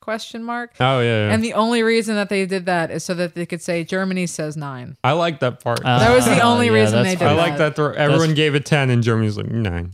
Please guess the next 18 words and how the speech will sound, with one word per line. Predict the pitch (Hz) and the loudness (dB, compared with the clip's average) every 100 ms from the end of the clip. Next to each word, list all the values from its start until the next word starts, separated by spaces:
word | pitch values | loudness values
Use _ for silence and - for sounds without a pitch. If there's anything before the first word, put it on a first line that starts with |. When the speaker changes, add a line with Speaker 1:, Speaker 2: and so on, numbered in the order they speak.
| - | -8
Speaker 3:
That's | 127 117 | -6 -6
Speaker 1:
Yeah. | 202 | 0
Speaker 3:
pretty | 120 104 | 0 0
Speaker 2:
Yeah, | |
Speaker 3:
funny. | 104 95 87 | -2 -6 -2
Speaker 2:
I | 123 | 0
like | 123 113 | 0 0
that. | 101 107 - - | 0 -2 -4 -10
Speaker 3:
That's | 117 - | -10 -8
a | |
good | 107 92 | -10 -10
joke. | 92 92 101 - | -10 -10 -12 -2
Speaker 1:
That, | 254 285 262 | 2 2 0
and | 240 | -2
then | 240 240 | -2 -2
the, | 233 | -6
th-, | 262 - | -8 -6
the, | 233 | -6